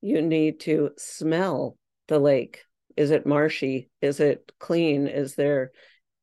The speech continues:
gas from the boats? What do you smell at the lake? Wh-, what do you hear at the lake?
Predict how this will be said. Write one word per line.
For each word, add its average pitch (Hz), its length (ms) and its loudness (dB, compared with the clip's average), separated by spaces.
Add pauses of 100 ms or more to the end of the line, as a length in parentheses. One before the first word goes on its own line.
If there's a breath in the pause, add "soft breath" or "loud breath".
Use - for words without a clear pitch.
gas 160 520 -2
from 151 240 2
the 156 80 2
boats? 156 560 0
What 147 240 0
do 160 80 -4
you 160 160 -2
smell 160 400 -2
at 143 180 -4
the 147 80 -2
lake? - 400 -4 (460)
Wh-, - 240 -4
what 156 200 0
do 180 120 -4
you 175 160 2
hear 175 560 2
at 147 160 -2
the 139 100 -6
lake? - 460 -4